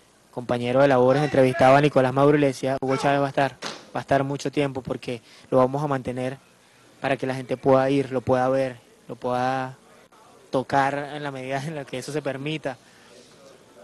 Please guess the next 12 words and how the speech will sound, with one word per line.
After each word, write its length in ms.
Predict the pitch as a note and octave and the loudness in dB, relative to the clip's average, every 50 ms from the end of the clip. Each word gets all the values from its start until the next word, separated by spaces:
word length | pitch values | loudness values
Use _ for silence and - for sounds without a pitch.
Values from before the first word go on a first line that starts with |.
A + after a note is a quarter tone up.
| - - | -16 -10
Y 140 | - C#3+ C3+ | -8 -8 -4
yo 140 | C3+ C3 C3+ | -2 -2 -2
decía: 580 | C3+ - - D3+ C#3+ C#3+ C#3+ C#3+ C#3+ C#3+ C#3 - _ - | -2 0 0 0 2 2 0 -2 -4 -8 -12 -16 _ -10
"Se 120 | - - | -4 -2
va 60 | C#3 C3+ | -2 0
a 60 | C3 | -2
convertir 280 | C3+ D3 D3+ C3+ C#3+ | -2 -6 -6 -4 -2
en 80 | C3+ C#3+ | -2 -2
un 140 | C#3+ D3 C#3 | -2 -4 0
faro 280 | - D3+ D3+ D3 C3 A#2+ - - - - - - - | 2 4 4 4 2 -2 -8 -20 -20 -20 -16 -10 -6
para 160 | C3+ C3 C3 | -4 -4 -2
Caracas". 500 | - C3+ B2+ B2+ - - - - - | -2 -2 -4 -4 -4 -8 -14 -16 -16